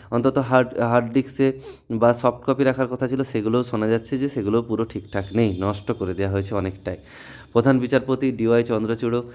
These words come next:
ওএমআর সিটের ব্যাপারে মন্তব্য করেন। তিনি বলেন ওএমআর সিটকে নষ্ট করে দেওয়া হয়েছে, কোনো মিরর সার্ভারেও রাখা হয়নি। তার মানে এখন ভালো মন্দের বিচারটা হবে কী করে, কারা যোগ্য কারা অযোগ্য তার বিচারটা করবে কে, ঠিক আছে? আইনজীবী মুকুল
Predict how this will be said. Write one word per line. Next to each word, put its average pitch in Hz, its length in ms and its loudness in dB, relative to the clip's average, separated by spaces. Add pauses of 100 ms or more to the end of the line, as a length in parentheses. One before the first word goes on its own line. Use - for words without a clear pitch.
(240)
ওএমআর 127 300 6
সিটের 127 280 -2
ব্যাপারে 117 240 0
মন্তব্য 107 480 -2
করেন। 107 200 -2
তিনি 120 220 -2
বলেন 117 280 2
ওএমআর 120 320 0
সিটকে 131 320 -4
নষ্ট 117 380 -2
করে 120 200 2
দেওয়া 107 200 -2
হয়েছে, 104 280 -4
কোনো 117 220 -2
মিরর 113 340 2
সার্ভারেও 120 500 -2
রাখা 101 300 -4
হয়নি। 95 340 -6 (520)
তার 117 120 2
মানে 135 200 4 (360)
এখন 131 300 0
ভালো 117 300 2
মন্দের 165 300 4
বিচারটা 127 460 -2
হবে 113 320 -2
কী 110 120 -6
করে, 95 220 -6
কারা 107 280 0
যোগ্য 107 440 -4
কারা 107 260 -2
অযোগ্য 104 400 -2
তার 113 180 -2
বিচারটা 107 460 -4
করবে 113 460 0
কে, - 160 -12 (500)
ঠিক 123 100 -8
আছে? 127 220 -4 (560)
আইনজীবী 127 480 4
মুকুল 120 460 0